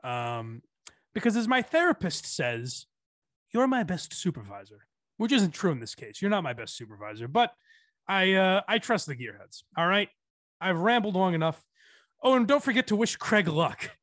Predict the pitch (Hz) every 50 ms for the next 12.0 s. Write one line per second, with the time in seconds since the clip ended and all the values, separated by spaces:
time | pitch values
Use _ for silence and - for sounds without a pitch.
0 | _ _ _ 180 143 190 214 170 - - _ - - _ _ _ - - - -
1 | _ - - _ _ 180 165 156 - 226 208 170 143 139 131 165 190 196 175 139
2 | 107 101 - _ _ - - - - _ _ _ _ _ _ _ - 135 139 131
3 | 131 127 123 117 117 113 110 107 107 104 101 - _ _ _ _ _ _ - 143
4 | 135 - 131 127 123 120 117 110 110 110 107 101 101 101 101 - _ _ _ _
5 | _ _ _ _ - 139 123 - - - 180 165 165 160 127 143 135 131 127 120
6 | 120 117 - - - - _ _ _ _ _ _ _ _ _ - - - 117 113
7 | 110 107 107 104 104 101 101 98 98 - _ _ _ _ _ _ _ _ - 120
8 | 120 123 123 131 165 170 160 - - 139 117 - - - 139 120 - - - 120
9 | 110 98 101 127 131 123 107 104 101 95 - _ 120 127 131 120 113 104 - -
10 | _ _ _ _ _ _ _ _ _ _ _ 226 214 - - 202 190 170 160 151
11 | 131 113 104 104 - - - _ _ _ 143 147 151 131 120 110 101 85 -